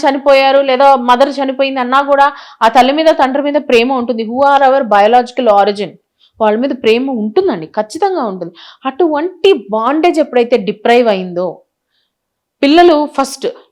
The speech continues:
"ఎందుకు డివోర్స్ తీసుకున్నారు నాన్న?" Because mo-, నాన్న ఎందుకు అంటున్నానంటే, most of the times పిల్లల కస్టడీ మదర్తో ఉంటుంది. So ఎందుకు డివోర్స్ తీసుకున్నారు, నాన్న ఎందుకు రారు?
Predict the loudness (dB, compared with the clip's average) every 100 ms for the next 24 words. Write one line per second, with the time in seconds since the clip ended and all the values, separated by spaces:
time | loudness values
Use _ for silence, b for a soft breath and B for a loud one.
0 | -6 -2 0 0 2 0 -2 -2 0 0
1 | -2 -8 -6 -2 -2 -2 -2 -2 -4 -12
2 | _ _ _ _ _ -12 -6 -6 -2 0
3 | 0 0 -2 2 2 2 -2 -2 -4 -4
4 | -6 -4 -6 B B -2 2 2 0 -2
5 | 0 0 -2 -2 0 2 0 -2 -4 -2
6 | 0 0 -2 -6 -8 -14 -16 -20 -20 _
7 | -2 0 0 0 0 -2 -6 -8 -6 -4
8 | -2 0 0 -2 -4 0 2 0 -4 -12